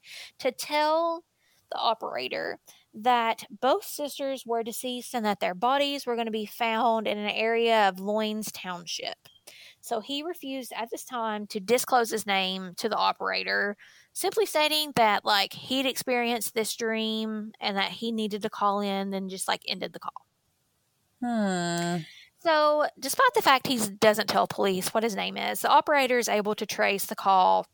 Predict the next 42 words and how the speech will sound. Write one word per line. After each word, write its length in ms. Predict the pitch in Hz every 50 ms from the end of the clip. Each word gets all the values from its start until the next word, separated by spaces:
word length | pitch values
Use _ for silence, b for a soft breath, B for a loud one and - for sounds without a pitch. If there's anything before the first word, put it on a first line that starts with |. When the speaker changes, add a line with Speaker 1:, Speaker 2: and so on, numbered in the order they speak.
| _ _ -
Speaker 1:
to 160 | - 233 214
his 160 | 196 180 -
house. 360 | - 165 151 - - - -
So, 220 | - - 202 196 196
like, 280 | 196 190 190 190 - - _ _
Speaker 2:
Yep. 100 | - 208
Speaker 1:
we 140 | 214 208 208
figure 320 | 185 - 196 175 180 180 180
out 280 | 170 175 175 - - - - 320 269
who 160 | 240 208 196
it 80 | - 214 - -
is. 120 | 196 - - -
Speaker 2:
<laughs> 200 | 311 311 240 -
You'd 220 | 185 202 214 185
Speaker 1:
So 0 |
Speaker 2:
think 200 | - 311 339 302
if 80 | 302 -
he's 180 | 294 262 233 226
a 100 | 220 214
psychic, 460 | - 285 277 262 202 196 190 180 -
he'd 160 | 202 185 175
have 140 | 143 147 -
figured 540 | - - - - 277 269 233 247 240 226 190
that 220 | 226 226 214 262 233 220
<laughs> 40 | -
was 240 | 359 294 254 - -
coming. 520 | - - 254 262 247 220 202 - - -
Speaker 1:
Yeah. 100 | 294 269 202 -
Speaker 2:
But, 180 | 247 294 330 415 427 403
you 100 | 403 381
know. 320 | 285 214 196 190 208 214
Speaker 1:
So, 580 | - 269 226 220 220 214 202 185 160 151 254 - _ _ _ -
there's 340 | 214 233 226 233 240 220 247
a 40 | 240
plot 360 | - - 226 214 196 - -
hole 220 | 208 220 214 214
for 140 | - - 185
him. 280 | 202 226 226 - - -
Speaker 2:
Right, 340 | 156 175 175 143 - - - - - - -
right. 320 | 175 170 104 67 - - b b b b b b b _ _ _ _ _ _ _ _ _ -
Speaker 1:
The 440 | - 254 254 254 247 240 240 233 - _
park 360 | - - - - 349 381 403